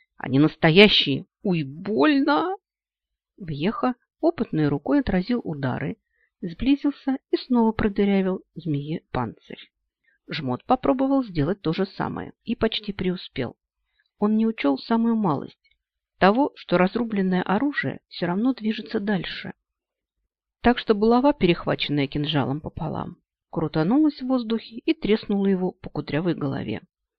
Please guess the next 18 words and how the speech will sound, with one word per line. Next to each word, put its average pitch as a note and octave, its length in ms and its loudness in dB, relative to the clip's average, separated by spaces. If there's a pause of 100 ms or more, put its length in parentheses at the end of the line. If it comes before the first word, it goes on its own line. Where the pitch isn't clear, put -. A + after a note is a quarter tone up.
(120)
Жмот C#3+ 320 -2
закатил F3 420 -4
глаза B3+ 360 0
и F#3 160 -2
осел. - 440 -6 (640)
«Ерил!» A#3 640 4 (140)
отчаянно C3+ 640 -2
воскликнула D3 640 -6
владычица A#3 720 -4 (480)
и A#3+ 100 2
рванулась D#3+ 540 -2
вперед. - 560 -8 (640)
Вьеха - 440 -8
подивился, A3 800 -2
что - 240 -14
у B2 80 -8
жмута, C#4+ 380 0
оказывается, D#3 600 -2